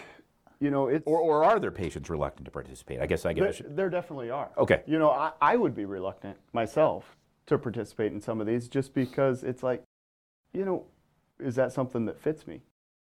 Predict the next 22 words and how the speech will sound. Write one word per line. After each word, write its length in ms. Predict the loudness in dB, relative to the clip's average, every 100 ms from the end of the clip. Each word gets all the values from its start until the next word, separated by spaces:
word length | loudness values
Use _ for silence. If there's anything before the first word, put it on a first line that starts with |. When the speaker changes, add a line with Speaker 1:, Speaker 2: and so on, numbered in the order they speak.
| _ _ 2
Speaker 1:
Um, 340 | 4 4 2 2
I 120 | 2
think 260 | 4 2 2
it's 180 | -2
one 220 | 2 4 4
of 80 |
those 480 | 4 4 4 -2 -8 0
areas 500 | 4 6 6 4 0
where, 680 | 0 2 4 4 4 0 -6 _
especially 420 | -8 -4 0 0 0
cancer 320 | 0 -4 -4
patients, 420 | -8 -8 -10 -14 _
they 240 | -2 4 4
will 360 | 4 4 4
do 280 | 4 0 0
anything 460 | 0 -2 -4 -8 -6
and 80 | -8
everything 360 | -8 -10 -12
that's 140 | -12 -12
gonna 160 | -12
help 220 | -12 -14
them, 100 | -18